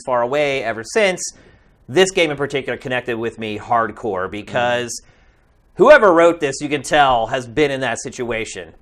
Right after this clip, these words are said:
Speaker 1: Uh, it's very interesting, uh, the writing and how they look at what it's like to come back to a town that you used to be a big part of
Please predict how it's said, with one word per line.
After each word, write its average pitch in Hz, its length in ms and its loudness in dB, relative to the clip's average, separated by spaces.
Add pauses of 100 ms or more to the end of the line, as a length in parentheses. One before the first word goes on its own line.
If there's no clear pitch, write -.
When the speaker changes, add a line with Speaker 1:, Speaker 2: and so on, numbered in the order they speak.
Speaker 1:
Uh, 123 300 4 (180)
it's 143 220 -4
very 175 440 4
interesting, 131 880 -8
uh, 117 200 -4
the 117 120 -6
writing 127 400 -2
and 123 80 -8
how 143 220 2
they 135 140 -2
look 139 280 -6
at 127 160 -4
what 139 140 -4
it's 139 160 -6
like 127 240 -2
to 127 100 -16
come 139 220 -10
back 127 220 0
to 127 120 -10
a 117 60 -8
town 127 300 -6
that 101 80 -12
you 117 80 -12
used 135 180 -10
to 139 60 -12
be 123 120 -4
a 107 60 -6
big 113 160 -6
part 135 260 2
of 135 280 4